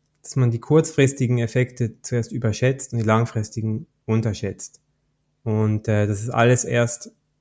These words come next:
im Beginn. Also wenn man auch grad diese Enterprise-Blockchains zum Beispiel anguckt,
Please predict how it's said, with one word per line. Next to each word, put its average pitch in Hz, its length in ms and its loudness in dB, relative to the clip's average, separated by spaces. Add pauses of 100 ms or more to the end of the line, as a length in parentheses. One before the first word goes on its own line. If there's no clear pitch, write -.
(340)
im 110 180 0
Beginn. 104 520 -2
Also 135 360 -2
wenn 147 160 0
man 151 180 4
auch 139 220 2
grad 175 240 2
diese 127 400 0 (240)
Enterprise-Blockchains 113 1200 -2
zum 107 120 -8
Beispiel 107 280 -8
anguckt, 107 400 -10